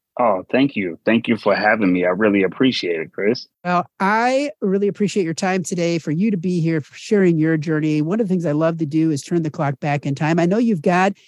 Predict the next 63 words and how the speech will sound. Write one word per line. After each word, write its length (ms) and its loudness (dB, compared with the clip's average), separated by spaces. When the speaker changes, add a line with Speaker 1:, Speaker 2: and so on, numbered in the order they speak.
Speaker 2:
a 140 2
nineteen 800 2
and 120 -4
a 60 -4
fifteen-year-old 960 0
daughter, 400 0
and 360 0
I 80 2
would 140 0
love 160 2
to 80 -2
turn 220 -2
the 60 -4
clock 360 -4
all 240 0
the 60 0
way 100 0
back. 220 -6
All 100 2
the 60 2
way 100 0
back 200 0
to 60 -2
that 160 2
first 380 -2
moment 420 0
when 120 -4
you 100 -2
first 360 -2
found 220 0
out 80 0
that 80 -8
you 100 -4
were 60 -2
going 240 0
to 80 -2
be 120 0
a 60 0
dad 440 0
to 120 -10
a 60 0
daughter. 360 0
What 140 2
was 100 0
going 240 2
through 120 0
your 100 2
head? 320 0
Speaker 1:
I 60 4
don't 180 2
know 160 2
what 220 2
I 80 4
was, 340 2
uh, 400 2
what, 320 -2
what 100 0
I 60 4
was 140 0
gonna 180 -6
have, 320 0
right? 220 2
I, 80 2